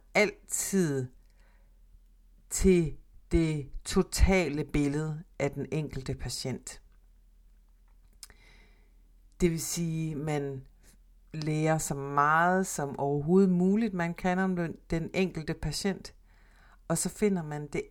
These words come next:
enkelt middel, som der passer aller, aller, aller bedst, eller man skal jo så også være meget præcis på den enkelte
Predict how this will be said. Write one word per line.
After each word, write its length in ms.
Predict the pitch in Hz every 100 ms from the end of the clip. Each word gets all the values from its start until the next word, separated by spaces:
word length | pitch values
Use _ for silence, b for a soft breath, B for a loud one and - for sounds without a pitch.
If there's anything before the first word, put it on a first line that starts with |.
| _
enkelt 440 | 185 170 160 151 170
middel, 420 | 165 147 135 135
som 260 | - 151 151
der 80 | 151
passer 440 | - 175 170 156 139 - - _ _ _ - - -
aller, 300 | - 233 208
aller, 380 | - - 180 170
aller 320 | - 156 151
bedst, 440 | 131 185 202 - 135
eller 260 | 120 113 110
man 200 | 120 123
skal 220 | - 113
jo 60 | 101
så 140 | -
også 320 | 131 117 120 -
være 140 | 110
meget 680 | 117 117 123 139 165 175 180
præcis 680 | - 147 - 196 - - - _ b b b b b b b b b - _ _ - -
på 160 | - 196
den 200 | 196 185 165
enkelte 540 | 175 135 151 151